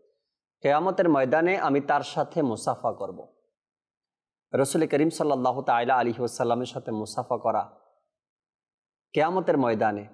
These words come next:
ওই ব্যক্তির নসিব হবে যে দুনিয়াতে প্রতিদিন পঞ্চাশ বার করে দুরূদ শরীফ পাঠ করবে। সময় তো চলেই যায়,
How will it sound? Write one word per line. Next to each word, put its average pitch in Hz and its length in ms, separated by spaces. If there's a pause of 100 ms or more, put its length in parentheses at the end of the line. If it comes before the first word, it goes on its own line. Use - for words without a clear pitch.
(440)
ওই 165 140
ব্যক্তির 151 540
নসিব 156 320
হবে 139 320 (380)
যে 120 140
দুনিয়াতে 135 560 (720)
প্রতিদিন 165 760
পঞ্চাশ 143 420
বার 139 240
করে 170 220
দুরূদ 117 220
শরীফ 107 340
পাঠ 98 180
করবে। - 280 (320)
সময় 156 360
তো 208 120
চলেই 139 460
যায়, 104 280